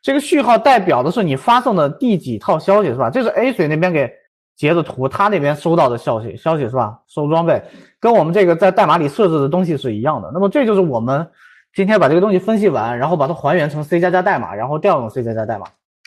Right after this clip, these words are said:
那么其实如果只是为了写一个这样的测试的小功能的话，用汇编是最好的。因为那个今天胖胖虎非要坚持想看一下，我就让他看了一下。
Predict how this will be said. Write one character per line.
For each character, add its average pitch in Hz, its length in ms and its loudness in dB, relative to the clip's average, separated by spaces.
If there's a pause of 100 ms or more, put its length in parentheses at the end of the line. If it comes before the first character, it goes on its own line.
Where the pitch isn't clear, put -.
(220)
那 226 60 0
么 240 60 -2
其 254 100 0
实 269 60 2
如 262 100 0
果 262 100 2
只 143 200 -4
是 226 100 0
为 254 160 2
了 220 80 0
写 120 240 -2
一 - 20 -2
个 151 80 0
这 196 80 0
样 240 80 2
的 196 80 0
测 240 220 -2
试 262 240 2
的 160 80 2
小 127 180 -6
功 175 200 0
能 135 80 -2
的 135 60 -4
话， 147 120 0
用 190 100 2
汇 202 160 0
编 196 200 2
是 180 80 0
最 170 160 -2
好 - 240 -6
的。 92 120 -6 (460)
因 165 140 -2
为 185 80 2
那 180 160 0
个 131 560 0 (120)
今 170 140 -2
天 180 160 2
胖 185 160 -2
胖 175 100 0
虎 143 120 -2
非 262 180 -2
要 220 160 4
坚 208 240 -2
持 160 140 -6
想 127 160 -4
看 170 320 -4
一 107 40 -10
下， 104 140 -8
我 107 80 -12
就 131 80 -6
让 139 100 -2
他 151 60 -6
看 151 220 -6
了 104 60 -12
一 101 40 -14
下。 95 140 -16